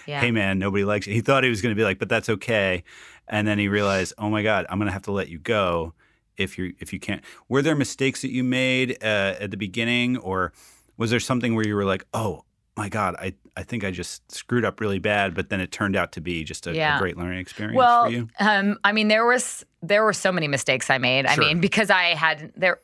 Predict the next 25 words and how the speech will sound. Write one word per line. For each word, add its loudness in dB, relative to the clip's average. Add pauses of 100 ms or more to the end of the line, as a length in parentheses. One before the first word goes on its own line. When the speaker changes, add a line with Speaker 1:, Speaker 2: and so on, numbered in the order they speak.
Speaker 1:
it 2
was, 0
there 2
was 0
no 2
training, 0
you 0
know? 2
Speaker 2:
Mm-hmm. 2
Speaker 1:
And 4
that 4
was -2
what 4
was -4
kinda -2
beautiful -2
about 2
it -4
too, 0
'cause -6
you -2
were 0
just -4
thrown 0
in. -2